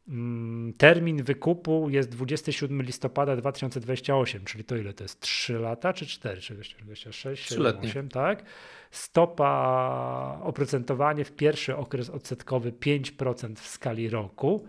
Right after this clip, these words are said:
Speaker 1: a później stopa referencyjna N B P plus zero dwadzieścia pięć. To a propos, to,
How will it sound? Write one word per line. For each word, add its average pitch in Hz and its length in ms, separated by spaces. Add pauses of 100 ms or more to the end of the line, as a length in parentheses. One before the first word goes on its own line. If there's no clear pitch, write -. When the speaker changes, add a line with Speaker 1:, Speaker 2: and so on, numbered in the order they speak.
(160)
Speaker 1:
a 123 100
później 120 680 (460)
stopa - 440
referencyjna 120 760
N 117 120
B 120 100
P 120 160
plus 117 220
zero 110 240
dwadzieścia 107 360
pięć. 147 500
To 117 120
a 117 60
propos, 117 520
to, 120 120